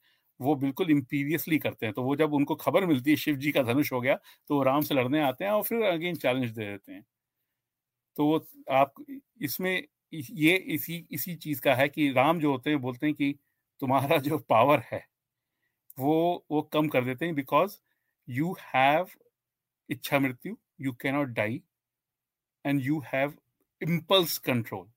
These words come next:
problem। इसमें राम जो हैं, वो अपने ही अवतार को, अपने ही प्रीवियस अवतार, उनको मालूम नहीं है कि वो प्रीवियस अवतार हैं,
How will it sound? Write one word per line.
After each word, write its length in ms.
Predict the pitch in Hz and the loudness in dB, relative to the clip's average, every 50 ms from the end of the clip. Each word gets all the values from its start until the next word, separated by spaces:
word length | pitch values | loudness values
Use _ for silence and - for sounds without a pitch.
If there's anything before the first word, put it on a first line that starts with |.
| _ _ _ _ _ _ _ _ _ - - _ - | _ _ _ _ _ _ _ _ _ -20 -20 _ -2
problem। 260 | 123 110 98 101 95 - _ _ _ _ _ _ _ _ _ _ _ _ _ _ _ _ _ _ | -2 -2 -2 -6 -12 -14 _ _ _ _ _ _ _ _ _ _ _ _ _ _ _ _ _ _
इसमें 340 | 147 127 123 - 190 196 170 | -8 -6 -6 -4 -2 0 0
राम 340 | 117 113 120 156 208 208 165 | 2 2 2 2 0 0 0
जो 120 | 151 139 | -2 -2
हैं, 220 | 113 107 113 120 127 | -2 -2 -4 -2 0
वो 120 | 127 123 | 0 -2
अपने 240 | 120 - - 175 190 | -2 -2 -4 -4 -2
ही 120 | 196 220 | 0 0
अवतार 360 | 170 127 - - - 104 98 | 0 0 -2 -2 -6 -8 -8
को, 220 | 95 _ - - _ _ _ _ _ _ _ _ _ _ _ _ _ _ _ _ _ _ _ _ _ _ _ _ _ _ | -10 _ -20 -20 _ _ _ _ _ _ _ _ _ _ _ _ _ _ _ _ _ _ _ _ _ _ _ _ _ _
अपने 220 | 120 120 _ 156 143 | -16 -8 _ -2 -2
ही 80 | 151 | -2
प्रीवियस 380 | 147 147 135 131 135 131 120 - | -2 -4 -8 -8 -8 -8 -8 -10
अवतार, 320 | 107 - - 107 95 95 _ _ _ _ - | -14 -12 -12 -12 -12 -12 _ _ _ _ -12
उनको 200 | 135 120 131 143 | -10 -8 -4 0
मालूम 260 | 131 127 135 156 190 | 0 2 2 0 -2
नहीं 160 | 202 185 151 | -2 -2 -2
है 60 | 135 | -2
कि 80 | 123 123 | -2 -4
वो 140 | 123 120 113 | -4 -4 -6
प्रीवियस 360 | 113 113 - - 117 98 - | -6 -10 -10 -10 -10 -10 -10
अवतार 340 | 101 - _ 104 101 98 104 | -14 -16 _ -12 -12 -12 -14
हैं, 80 | 123 | -16